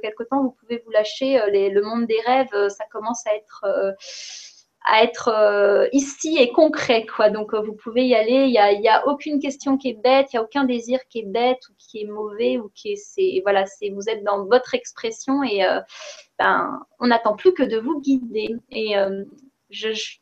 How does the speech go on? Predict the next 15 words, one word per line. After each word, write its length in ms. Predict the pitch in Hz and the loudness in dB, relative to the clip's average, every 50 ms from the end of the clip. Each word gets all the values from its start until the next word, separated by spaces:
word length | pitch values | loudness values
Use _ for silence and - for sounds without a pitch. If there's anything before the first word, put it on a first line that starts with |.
| _ _ | _ _
je 240 | - - - - 226 | -18 -14 -10 -8 -8
vous 200 | 214 208 214 214 | -8 -8 -10 -14
fais 160 | - - 233 | -10 -8 -6
vraiment 320 | 220 226 233 247 269 285 294 | -4 0 0 2 4 4 4
des, 200 | 262 254 247 240 | 4 4 2 2
des 180 | 240 240 233 | 2 0 -2
gros 200 | 233 - 247 277 | -2 -2 -2 0
bisous. 240 | 262 269 254 233 262 | 0 0 0 -2 -2
Je 60 | 269 | -10
suis 120 | - - - | -12 -14 -14
très 180 | - - 277 | -8 -6 -6
contente 440 | 269 254 240 240 - 240 247 247 240 | -4 -4 -6 -4 -2 0 0 2 2
de, 240 | 226 214 202 196 196 | 2 2 2 2 2
d'avoir, 400 | 196 202 208 214 214 208 214 208 | 2 0 0 0 0 -2 0 0
euh, 540 | 202 190 185 190 190 190 - - - - | 0 -2 -2 -2 -4 -4 -4 -6 -6 -8